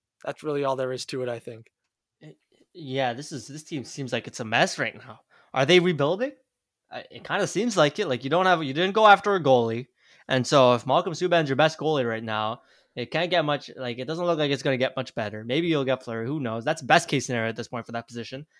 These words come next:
Speaker 2: And so l-, it looks like all signs point to a rebuild. Uh, and then you look at that trade.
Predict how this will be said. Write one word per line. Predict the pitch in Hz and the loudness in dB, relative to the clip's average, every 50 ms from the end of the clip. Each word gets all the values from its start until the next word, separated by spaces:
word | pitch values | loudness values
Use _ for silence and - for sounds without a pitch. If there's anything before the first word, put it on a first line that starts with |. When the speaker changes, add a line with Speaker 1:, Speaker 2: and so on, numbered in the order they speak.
| _ _ - | _ _ -10
Speaker 2:
And | 143 139 123 | -8 -8 -4
so | - 151 135 127 123 120 110 _ _ _ _ - 123 | 0 0 2 2 0 -2 -4 _ _ _ _ -14 -12
l-, | 127 147 | -10 -6
it | - 175 175 151 | -4 -4 -2 0
looks | 156 160 156 - | 0 -2 0 0
like | 170 151 | 2 4
all | 160 160 | 4 4
signs | - 196 175 156 | 6 4 2 2
point | - - 170 151 | 2 0 0 0
to | - 147 | 0 0
a | 127 | 0
rebuild. | 120 123 120 117 120 117 120 - - _ _ _ _ _ _ _ _ | 0 0 0 -2 -2 -2 -4 -6 -12 _ _ _ _ _ _ _ _
Uh, | - 160 165 170 | 0 2 2 2
and | 151 185 190 202 | 2 0 0 2
then | 208 202 | 2 2
you | 202 | 4
look | 214 220 220 | 2 4 4
at | |
that | 220 214 208 | 4 4 4
trade. | - 196 220 247 208 170 | 2 2 2 2 0 -2